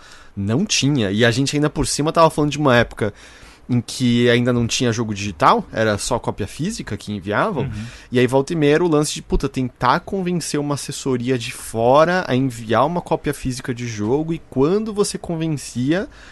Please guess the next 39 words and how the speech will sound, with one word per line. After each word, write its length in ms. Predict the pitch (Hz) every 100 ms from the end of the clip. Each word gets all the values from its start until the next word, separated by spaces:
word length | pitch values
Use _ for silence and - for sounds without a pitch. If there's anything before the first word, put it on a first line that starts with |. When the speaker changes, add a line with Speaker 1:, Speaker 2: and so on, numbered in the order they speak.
| - - - - - -
Speaker 1:
torcer 440 | 156 123 - 160
pra 120 | 170
não 120 | 180 160
ser 140 | 156
perdido 360 | - 143 127 135
no 140 | 135
correio 680 | - 117 107 117 147 143 120
ou 120 | 110
não 160 | 113 113
atrasar 680 | 113 120 117 98 98 120 123
e 40 |
tudo 200 | 104 110
mais. 220 | 110 107
E 40 | 143
hoje 140 | 143
é 40 | 214 - - - -
totalmente 600 | 180 151 - 123 104 98 101
diferente. 400 | - 101 - -
Você 180 | -
tem 260 | 104 135 135
assessoria 460 | 131 147 - 135 135
de 140 | 165
tudo 340 | - 143 147
com 140 | 147 123
a 40 |
qual 120 | 117
conversar. 600 | 117 110 101 - 117 127 123 - - -
O 60 | 120
Brasil 400 | 143 139 123 175
é 60 |
muito 180 | 156 156
mais 160 | 156 147
estabelecido. 400 | 151 135 127 -
Porra, 260 | - 170 -
uma, 200 | 160 202
uma 180 | 202 165
diferença 380 | 170 196 180 190
muito 180 | 180 175
básica. 500 | 123 135 120 104